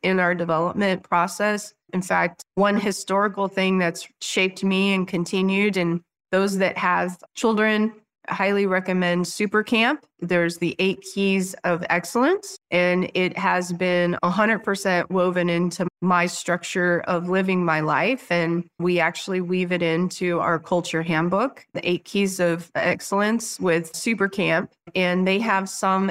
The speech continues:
education on bringing children and teaching children personal development skills early on. I was a team leader during undergrad. And so I did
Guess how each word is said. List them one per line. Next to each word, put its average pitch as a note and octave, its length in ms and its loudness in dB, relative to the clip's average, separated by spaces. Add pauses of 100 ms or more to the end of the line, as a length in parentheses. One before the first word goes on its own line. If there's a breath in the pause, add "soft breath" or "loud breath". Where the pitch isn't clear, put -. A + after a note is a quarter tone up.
education F3+ 840 0
on E3 520 0
bringing G3 600 0 (220)
children G3+ 640 2
and F3 360 -2
teaching A#3 400 -2
children F#3 560 0
personal G3 400 0
development F#3 540 0
skills E3+ 580 -2
early F3+ 300 2
on. F3 420 0 (280)
I E3+ 160 4
was F#3+ 200 0
a F3 160 2
team G3 560 0 (240)
leader G3+ 580 4 (220)
during F3 440 2
undergrad. F#3 680 0 (320)
And F3 340 2
so F3 480 2
I F3+ 120 0
did F3+ 420 0